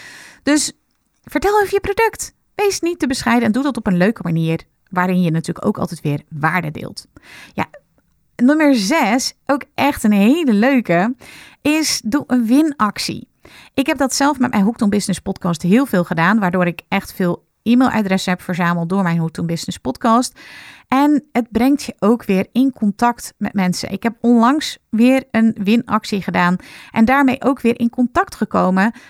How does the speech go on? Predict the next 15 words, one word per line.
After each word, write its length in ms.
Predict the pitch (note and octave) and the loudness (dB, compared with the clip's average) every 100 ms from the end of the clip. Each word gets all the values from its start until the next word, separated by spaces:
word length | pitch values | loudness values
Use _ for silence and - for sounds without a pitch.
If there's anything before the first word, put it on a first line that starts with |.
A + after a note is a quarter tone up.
| _ | _
met 520 | G3 A#3+ D4 - - _ _ | 0 2 2 -2 -12 _ _
nieuwe 680 | - G3+ C4+ E4 C4 A#3 C4 _ | 2 6 6 6 4 2 0 _
potentiële 600 | A#3+ C4 B3 - G3 F3+ | 2 2 2 -2 -2 -2
klanten. 500 | - C4 D#4 - - _ - - | 0 0 2 0 -6 _ -20 -8
Overigens 560 | - A#3+ A3 A#3 A3 - - _ | -2 0 2 0 0 -2 -12 _
is 180 | A#3+ B3 | 0 2
mijn 200 | A3 G#3+ | 2 0
intentie 640 | G#3+ G3+ - D4+ E4+ - A#3 | 0 -2 0 -2 -2 0 0
met 140 | F#3+ | 0
zo'n 160 | - F#3 | -4 -2
winactie 560 | F3+ - F#3+ - - - | -2 -2 -6 -6 -8 -2
altijd 440 | A3+ A#3 E3 F3 | 0 0 -2 -2
om 120 | - A3+ | -2 -2
te 160 | - | -4
connecten, 760 | - F3+ F3+ F#3 G#3+ - D#4+ | -2 0 2 2 0 -4 -6